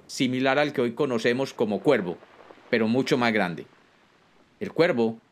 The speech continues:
tenía el poder de ser al mismo tiempo hombre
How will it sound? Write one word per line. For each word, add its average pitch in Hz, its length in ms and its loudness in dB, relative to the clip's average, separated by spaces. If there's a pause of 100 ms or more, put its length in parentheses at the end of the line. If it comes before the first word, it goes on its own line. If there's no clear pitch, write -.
(140)
tenía 139 240 2
el 190 80 2
poder 143 300 2
de 165 140 0
ser 165 340 0
al 135 160 4
mismo 160 400 0
tiempo 156 480 -2 (120)
hombre 190 500 2